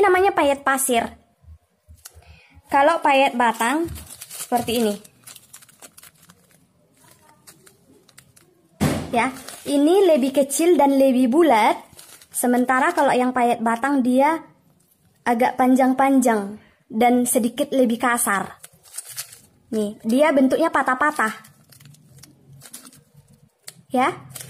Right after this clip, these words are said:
sementara ini agak bulat-bulat dan kelihatan lebih halus. Jadi ini payet pasir, ini payet batang. Kalau misalnya kita memayet,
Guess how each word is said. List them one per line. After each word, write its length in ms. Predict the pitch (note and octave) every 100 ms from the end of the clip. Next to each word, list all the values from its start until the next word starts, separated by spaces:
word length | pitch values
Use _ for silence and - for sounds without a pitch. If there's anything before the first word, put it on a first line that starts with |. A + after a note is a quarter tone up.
| - -
sementara 480 | - C4+ C4 B3+ C4+
ini 160 | D4+ E4
agak 320 | C4+ B3+ A#3+
bulat-bulat 560 | C4+ - A#3 B3+ D4+ - - - - _ _ _ _ - _ _ - - -
dan 160 | B3 C4
kelihatan 480 | C4+ C4 C4 D#4
lebih 240 | D4 B3 B3+
halus. 560 | B3+ B3 G#3+ - - - - - - - - -
Jadi 240 | B3 A#3+ D4
ini 100 | D#4+
payet 360 | B3+ A#3+ A#3
pasir, 440 | A#3 G#3+ - D4+ -
ini 200 | A3+ B3 C4
payet 320 | A3+ A3+ A3
batang. 480 | A3 A3+ G#3 F#3+ - - - - - - -
Kalau 200 | B3+ C4
misalnya 240 | B3 B3+
kita 160 | B3+ B3
memayet, 560 | B3 A3 A3 C4 D4+